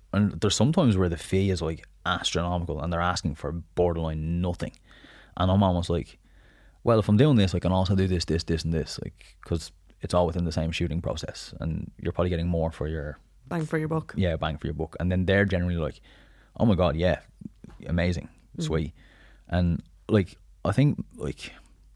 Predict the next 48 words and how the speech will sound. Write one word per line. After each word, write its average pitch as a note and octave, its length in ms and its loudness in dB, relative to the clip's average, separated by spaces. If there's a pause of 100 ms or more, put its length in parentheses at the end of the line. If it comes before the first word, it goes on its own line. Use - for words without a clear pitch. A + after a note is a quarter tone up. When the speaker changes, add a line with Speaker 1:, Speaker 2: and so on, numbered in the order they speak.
(720)
Speaker 1:
I A#2+ 40 8
like D3 180 8
to D3 60 4
be G#2 120 4
fair. F2+ 480 0 (100)
I'm G#2+ 100 6
never A#2+ 200 6
gonna A#2 140 4
take F#2 180 2
advantage F2 340 0
of F2 80 2
a F2 60 0
brand E2+ 340 0
just - 160 -4
because F2+ 180 -4
they D#2+ 60 -2
have D#2+ 120 0
a E2 40 -2
big, E2+ 200 -4 (300)
a E2 80 -4
big E2+ 200 -4
budget. F#2+ 320 -2 (460)
Um, F2 400 0 (100)
because A2 240 4
I A#2 60 6
want B2 180 6
the G2+ 60 0
content, F#2+ 400 0
it's - 160 -4
my G#2+ 180 6
content A2+ 440 0
and F#2+ 80 0
it F#2 40 -2
has F#2 140 -2
to F2+ 60 0
land F2+ 220 2
on F2+ 80 2
my F2 100 0
page F2 320 2
and F2+ 260 2 (160)
my F2 180 0
audience F2+ 300 0
have - 120 -6
to - 80 -8
see E2+ 200 -2
it. G#2 120 -2 (560)
I G2+ 80 4
don't G2+ 200 4